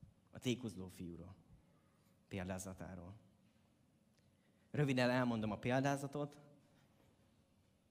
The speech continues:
Van egy gazdag ember, akinek van két fia, és a fiatalabbik kikéri az örökségét.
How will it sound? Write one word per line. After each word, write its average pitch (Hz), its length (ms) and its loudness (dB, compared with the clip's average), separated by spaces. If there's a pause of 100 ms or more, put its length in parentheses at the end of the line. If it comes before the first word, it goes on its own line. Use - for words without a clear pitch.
(1400)
Van 165 180 6
egy 135 260 4
gazdag 131 380 6
ember, 151 300 8
akinek 135 260 2
van 131 260 4
két 113 260 2
fia, 160 500 4 (1040)
és 127 680 2 (1040)
a 135 40 -2
fiatalabbik 131 600 8
kikéri 110 440 0
az 101 140 -4
örökségét. 95 720 -8